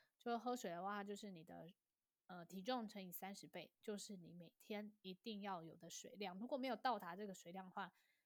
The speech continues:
你的基础代谢就不会启动了。那还有呢，我之前，我的有一些朋友，他是实行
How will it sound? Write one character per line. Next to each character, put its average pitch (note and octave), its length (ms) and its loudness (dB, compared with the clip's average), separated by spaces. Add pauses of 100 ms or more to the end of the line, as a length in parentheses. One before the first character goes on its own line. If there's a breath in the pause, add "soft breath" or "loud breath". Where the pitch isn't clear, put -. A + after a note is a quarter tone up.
(100)
你 G3+ 100 -4
的 F#3 100 -2
基 B3 160 -2
础 A#3+ 120 -2
代 F#3 180 0
谢 F3+ 100 -10
就 F3+ 140 -6
不 E3 180 -8
会 F3+ 240 -6 (360)
启 - 260 -6
动 - 220 -2
了。 - 80 -20 (800 soft breath)
那 G3 380 2
还 G3+ 160 2
有 G#3+ 280 6
呢， F#3 200 -2
我 F3 120 0
之 A3+ 200 -2
前， F#3+ 420 -2 (680)
我 G#3 140 0
的 G3+ 180 4
有 G3 80 2
一 G3+ 60 2
些 C4 100 2
朋 G#3 220 -2
友， F#3 160 0
他 G3+ 180 -2
是 A3 120 -2
实 F#3+ 200 -4
行 F#3+ 220 -6